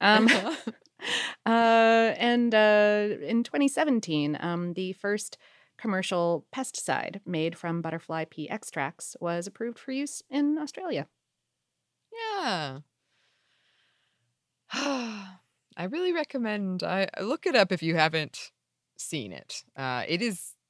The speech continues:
Speaker 2: brighter, like, every time I make this cocktail that I'm making for Star Wars <laughs> Day,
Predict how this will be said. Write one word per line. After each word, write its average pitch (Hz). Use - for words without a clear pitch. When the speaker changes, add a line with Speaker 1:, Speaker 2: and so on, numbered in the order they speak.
Speaker 2:
brighter, 165
like, 151
every 190
time 175
I 143
make 139
this 135
cocktail 120
that 113
I'm 110
making 110
for 110
Star 127
Wars 147
<laughs> -
Day, 190